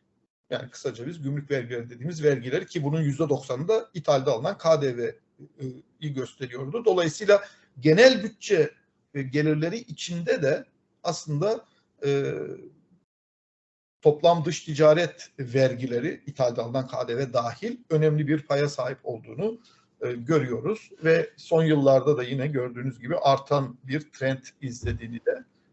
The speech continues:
e, gözlemleyebiliyoruz. Bir diğer, e, grafiği de merak edenler açısından bir koyayım dedim. Yani bizim tamam bütçeden böyle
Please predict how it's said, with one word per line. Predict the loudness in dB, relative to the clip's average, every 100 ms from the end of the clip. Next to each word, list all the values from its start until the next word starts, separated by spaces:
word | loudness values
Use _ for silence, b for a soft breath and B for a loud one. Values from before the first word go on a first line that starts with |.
| _
e, | -14
gözlemleyebiliyoruz. | 2 2 4 -2 0 -2 -2 -10 -14 -14 -20 _ _ _ _ _ _ _ _ _ _ _ _ _ _ _ _ 2
Bir | 2 6
diğer, | 10 12 10 2 -16 _ -20 -20 -8 2
e, | 4 4 0 -10 -20 _ _ _ _
grafiği | 8 10 10 8 2 12
de | 12 12 0
merak | 4 6 6 6
edenler | 8 8 6 2
açısından | 0 -4 -6 -2 0 0 -2
bir | -6 0
koyayım | 6 8 8 6
dedim. | -2 -4 -6 -8 -16 -4
Yani | 0 0 0 -2
bizim | -4 -4 -6 _ _ _
tamam | 2 2 2
bütçeden | -2 -4 2 2 4
böyle | 4 6